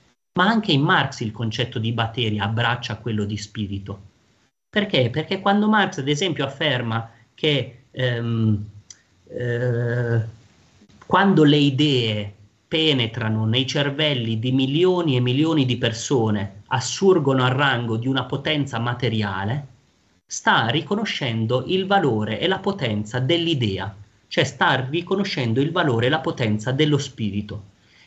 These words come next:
E in Marx e in Hegel c'è co-, questa continua compenetrazione, per ritornare appunto a questo concetto fondamentale da cui eravamo partiti,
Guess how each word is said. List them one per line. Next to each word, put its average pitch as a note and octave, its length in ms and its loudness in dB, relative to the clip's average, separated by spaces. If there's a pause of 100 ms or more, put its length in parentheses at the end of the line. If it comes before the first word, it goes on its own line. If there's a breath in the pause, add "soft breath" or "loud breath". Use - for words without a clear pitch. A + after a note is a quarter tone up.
(320 soft breath)
E G#3 280 0 (340)
in G3 140 4
Marx G#3 440 2
e D#3+ 80 -2
in C#3 160 -2
Hegel A2+ 420 -6
c'è G3 260 -8
co-, E3 280 -4
questa D#3 340 -6
continua D#3+ 600 0
compenetrazione, C3 1300 2
per G#2+ 160 0
ritornare A2+ 540 0
appunto A2 400 -2
a G#2 40 0
questo B2 300 -2
concetto A#2 540 0
fondamentale A2 680 2
da G#2+ 120 0
cui B2 200 -2
eravamo G#2+ 380 0
partiti, G#2+ 640 -4